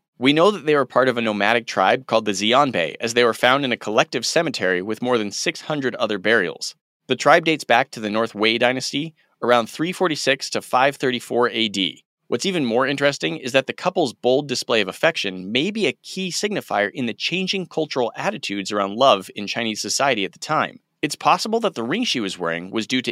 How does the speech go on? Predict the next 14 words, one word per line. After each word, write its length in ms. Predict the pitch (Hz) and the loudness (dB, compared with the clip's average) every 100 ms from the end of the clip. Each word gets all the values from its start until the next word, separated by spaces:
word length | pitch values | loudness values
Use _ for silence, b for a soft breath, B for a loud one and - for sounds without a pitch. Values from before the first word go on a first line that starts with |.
| 170 | -6
influence 400 | 185 190 175 165 | -6 -4 -4 -4
from 280 | - 113 101 | -6 -6 -2
Western 420 | 139 165 139 110 | -2 -2 -6 -4
cultures 520 | - 190 104 82 - - | -2 -2 -4 -6 -8 -6
and 100 | 117 | -4
their 100 | 117 | -4
integration 680 | 175 185 139 120 160 175 | -4 -6 -2 -2 -2 -4
into 200 | 143 117 | -6 -6
traditional 520 | 104 113 131 - 160 127 | -6 -4 -2 -2 -6 -6
Chinese 440 | - 131 123 104 | -2 0 0 0
life 240 | 110 165 | -2 -2
at 60 | 104 | -4
the 80 | 82 | -8
time. 360 | - 76 - | -8 -10 -14